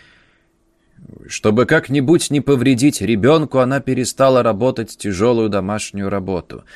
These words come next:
и целые дни проводила в соседнем казённом лесу, собирая грибы.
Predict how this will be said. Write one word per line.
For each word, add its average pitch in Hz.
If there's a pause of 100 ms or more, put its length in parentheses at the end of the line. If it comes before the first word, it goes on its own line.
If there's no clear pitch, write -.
(160)
и 107
целые 160
дни 156
проводила 131
в -
соседнем 120
казённом 107
лесу, 107
собирая 82
грибы. 87